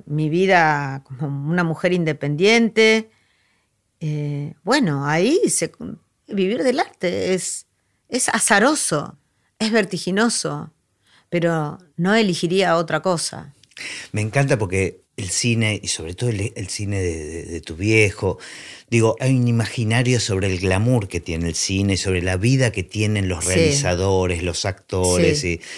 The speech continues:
Speaker 2: y, y está buenísimo que cuentes estas historias, me parece
Speaker 1: Pero
Speaker 2: que
Speaker 1: lo que sucedía con ese cine industrial era que los productores te decían, le decían a él, "Si usted no mete una media de tantos espectadores, no filma la próxima". Entonces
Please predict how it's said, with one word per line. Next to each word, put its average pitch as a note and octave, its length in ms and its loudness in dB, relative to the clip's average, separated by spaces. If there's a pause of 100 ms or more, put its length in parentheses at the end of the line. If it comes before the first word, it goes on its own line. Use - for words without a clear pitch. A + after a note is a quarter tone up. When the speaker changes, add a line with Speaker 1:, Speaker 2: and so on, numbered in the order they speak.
(100)
Speaker 2:
y, A2+ 60 -2
y G#2 40 0
está C3 160 0
buenísimo F#2 680 2
que E2+ 100 -6
cuentes F#2 380 0
estas F2 340 -2
historias, E2+ 480 -2
me F2 100 -2
parece G2 220 4
Speaker 1:
Pero C4 420 6
Speaker 2:
que A3 60 2
Speaker 1:
lo A#3+ 140 2
que B3+ 180 2
sucedía B3+ 600 0
con A3+ 180 2
ese A3 180 0
cine G#3+ 240 2
industrial G#3 880 2
era E3 420 0
que C#3+ 240 -6 (200)
los D#3 240 -6
productores F3 560 2
te A#3 120 2
decían, E3+ 580 4
le E3+ 80 2
decían D#3+ 540 4
a D3+ 160 2
él, D3+ 340 -2 (100)
"Si - 200 -2
usted B3 180 4
no C4+ 100 6
mete A#3+ 220 4
una G3 120 4
media G3 300 4
de E3 80 4
tantos G3 400 0
espectadores, E3+ 600 0
no F3+ 100 0
filma D#3 300 -2
la C3+ 100 0
próxima". G#2+ 560 -4 (240)
Entonces D#3 680 -2